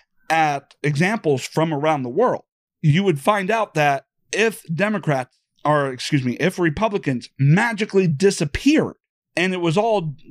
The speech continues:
Democrats, one hundred percent, that this would end up becoming a socialist hellhole,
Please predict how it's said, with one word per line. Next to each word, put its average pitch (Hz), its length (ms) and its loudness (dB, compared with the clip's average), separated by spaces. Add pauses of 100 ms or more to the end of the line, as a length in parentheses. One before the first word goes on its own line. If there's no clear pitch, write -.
(120)
Democrats, 165 840 -2
one 156 240 0
hundred 240 320 0
percent, 202 440 -2 (400)
that 165 160 2
this 233 220 -2
would 196 300 -2
end 190 200 2
up 170 220 -2 (280)
becoming 170 540 0
a 143 100 0
socialist 185 720 -2
hellhole, 165 600 -2